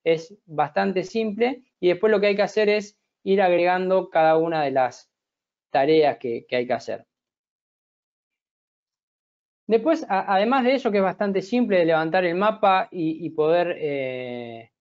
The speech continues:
enseñarle distintos puntos, yo podría hacer cuestiones bastante más complejas, como, eh,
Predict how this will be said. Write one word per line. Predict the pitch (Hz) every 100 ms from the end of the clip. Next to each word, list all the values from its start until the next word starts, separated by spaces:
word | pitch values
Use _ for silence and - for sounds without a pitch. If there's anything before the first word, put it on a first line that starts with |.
| _
enseñarle | 151 147 160 190 175
distintos | 170 160 208 202 202
puntos, | 247 247 254 254 - _ _
yo | 214 196
podría | 214 214
hacer | 208 220 202
cuestiones | 175 165 196 202 202 -
bastante | 156 151 196 185 180
más | 175
complejas, | 196 185 214 208 233 240 -
como, | 180 180 202 202 _ _ _ _ _ _ _ _ _ _
eh, | 170 165 156 160 -